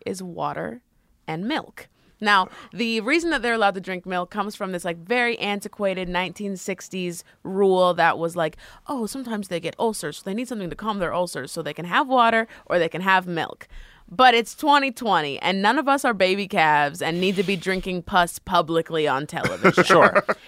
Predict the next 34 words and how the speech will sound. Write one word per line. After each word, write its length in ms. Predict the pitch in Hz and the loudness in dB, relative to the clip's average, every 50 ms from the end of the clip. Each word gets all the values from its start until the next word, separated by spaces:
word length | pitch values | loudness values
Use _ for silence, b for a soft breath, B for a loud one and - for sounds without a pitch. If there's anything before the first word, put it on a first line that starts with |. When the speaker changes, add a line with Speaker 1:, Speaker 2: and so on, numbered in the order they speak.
| B 269 B B _ - | B -14 B B _ -2
Speaker 1:
And 220 | 302 330 339 320 - _ _ - | 0 0 0 0 -4 _ _ 2
I'm 200 | - 349 370 381 381 | 2 4 4 4 4
not 180 | 403 440 440 | 2 2 2
the 60 | 440 - | 0 -4
kind 200 | - 370 349 349 | -4 -2 -2 -2
of 80 | 240 | -2
person 380 | - 294 277 285 262 285 269 262 | 0 0 0 0 0 -4 -4 -4
that's 160 | 262 247 - | -4 -2 -4
like, 180 | 262 233 190 180 | -4 -6 -4 -2
"Don't 280 | 233 220 233 208 208 | -2 -2 -2 -2 -2
drink 260 | - 233 226 214 - | -2 -2 -2 -2 -2
milk, 360 | 208 202 175 147 131 - - 220 - | -2 0 0 0 -2 -4 -10 -6 2
don't 280 | - 226 247 233 226 | 4 4 4 4 2
drink 240 | 226 226 214 202 - | 0 -2 -2 -2 -4
milk." 320 | 196 170 123 85 - - b b b b b b b b b b - | -2 -2 -2 -4 -6 -14 b b b b b b b b b b 2
It's 240 | 247 277 226 - 247 | 2 2 2 0 0
more 200 | 262 285 311 320 | 4 4 4 4
so, 220 | - - 311 302 220 - | 4 4 4 4 4 0
have 220 | 208 262 330 311 | 0 0 0 2
the 120 | 320 320 294 | 0 -2 -2
shame 280 | - - 247 226 226 | -2 -2 -2 -2 -2
to 80 | 208 190 | -2 -4
do 100 | 196 202 | -4 0
that 120 | 185 180 | 0 0
in 60 | 143 | -2
the 60 | 156 165 | -2 -4
privacy 480 | - 175 143 139 139 147 - 160 160 | -2 0 0 0 0 -4 -6 -6 -6
of 80 | 151 143 | -4 -4
your 100 | 139 - | -4 -4
own 160 | 90 143 143 | -2 -4 -4
home. 340 | 170 175 147 131 139 156 180 | -4 -2 -2 -2 -2 -2 -2
Like, 180 | 160 147 147 - | -2 -4 -2 0
that's 240 | 165 151 139 - - | 0 -2 -2 -2 -12
disgusting. 640 | - 151 - - - - - - - - - - | -18 -18 -14 -10 -10 -10 -10 -12 -16 -14 -14 -14